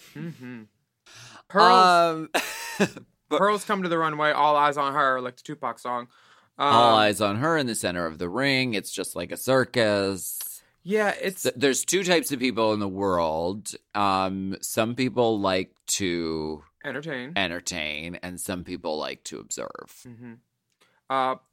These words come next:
Speaker 1: Pearl's seen a lot because she's got eyes all over her dress.
Speaker 2: She's a put on a show kind of girl.
Speaker 1: Mm-hmm.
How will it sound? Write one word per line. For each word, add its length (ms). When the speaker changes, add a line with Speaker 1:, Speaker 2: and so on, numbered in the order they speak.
Speaker 1:
Pearl's 280
seen 220
a 80
lot 320
because 200
she's 120
got 180
eyes 260
all 160
over 160
her 80
dress. 380
Speaker 2:
She's 320
a 80
put 220
on 180
a 60
show 260
kind 300
of 160
girl. 520
Speaker 1:
Mm-hmm. 720